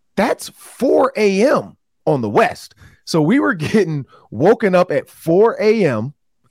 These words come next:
to go downstairs and have meetings. We were going down to have breakfast, um, at which guys are like, "Are you kidding me right now?"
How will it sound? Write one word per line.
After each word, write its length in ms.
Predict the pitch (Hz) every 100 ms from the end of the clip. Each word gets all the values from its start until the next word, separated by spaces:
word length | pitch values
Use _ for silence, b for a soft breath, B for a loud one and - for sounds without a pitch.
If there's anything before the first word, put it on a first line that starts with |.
| _ _ -
to 80 | 123
go 180 | 131
downstairs 520 | 147 175 190 165 170 160
and 100 | 151
have 160 | 160
meetings. 540 | 175 117 95 123 - _ _ _ _ _
We 180 | 127 156
were 160 | 160 135
going 340 | 147 151 170
down 280 | 165 165 170
to 60 |
have 360 | 156 156 160 131
breakfast, 640 | 156 139 - 107 131 - _ _ _ _ 139
um, 460 | 139 131 131 127 -
at 140 | 117
which 300 | 151 151 -
guys 280 | - 135 127
are 40 |
like, 80 | 127
"Are 80 | 123
you 140 | 196
kidding 200 | - 127
me 80 | 151
right 160 | 170 175
now?" 280 | 196 208